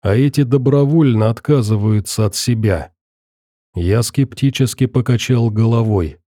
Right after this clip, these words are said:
Такое просто не укладывалось в голове. "Что, не веришь? Слушай дальше".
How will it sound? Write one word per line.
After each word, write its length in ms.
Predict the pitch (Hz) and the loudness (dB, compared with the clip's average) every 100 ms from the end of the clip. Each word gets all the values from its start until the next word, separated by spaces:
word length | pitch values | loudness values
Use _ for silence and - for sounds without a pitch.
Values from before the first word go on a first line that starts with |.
| _ _ _ _ _ | _ _ _ _ _
Такое 300 | 92 - 131 | -2 2 0
просто 400 | 120 147 127 - | 2 0 2 2
не 120 | 131 | 4
укладывалось 840 | 143 143 160 160 101 90 90 87 - | 2 2 2 2 0 -2 -2 -2 -4
в 140 | 92 | -6
голове. 600 | 90 110 107 110 95 73 - _ _ _ _ _ _ _ _ _ - | -2 0 0 0 -2 -6 -12 _ _ _ _ _ _ _ _ _ -16
"Что, 260 | - 127 | -2 2
не 200 | 120 104 | 2 2
веришь? 520 | 107 151 147 104 - _ _ _ _ | 2 2 0 -2 -6 _ _ _ _
Слушай 480 | - 101 120 - 147 | -6 -2 0 0 0
дальше". 680 | 123 131 131 110 98 82 - | 2 2 2 0 -2 -4 -6